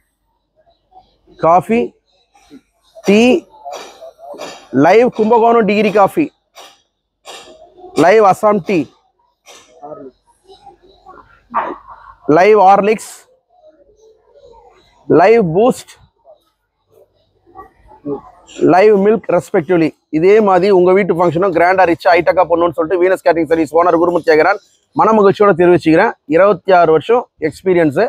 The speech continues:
வீனஸ் கேட்டரிங் சர்வீஸின் YouTube சேனல் இருக்குது. அந்த YouTube சேனல்ல போய் பாத்தீங்கன்னா உங்க வீட்டு விசேஷம் எப்படி நடக்குன்றத பாத்துக்கலாம். Google-ல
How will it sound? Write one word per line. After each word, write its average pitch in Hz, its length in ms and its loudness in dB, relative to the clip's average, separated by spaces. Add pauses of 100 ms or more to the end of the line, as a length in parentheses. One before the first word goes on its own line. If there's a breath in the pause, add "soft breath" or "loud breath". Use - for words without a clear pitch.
(480)
வீனஸ் 214 320 2
கேட்டரிங் 175 300 0
சர்வீஸின் 175 360 0
YouTube 190 300 2
சேனல் 165 180 2
இருக்குது. 151 240 2 (160)
அந்த 170 140 0
YouTube 180 360 0
சேனல்ல 165 280 2
போய் 170 180 2
பாத்தீங்கன்னா 165 380 0
உங்க 185 180 2
வீட்டு 208 200 -4
விசேஷம் 175 320 -4
எப்படி 175 200 0
நடக்குன்றத 160 380 0 (300)
பாத்துக்கலாம். 165 460 0 (300)
Google-ல 202 320 2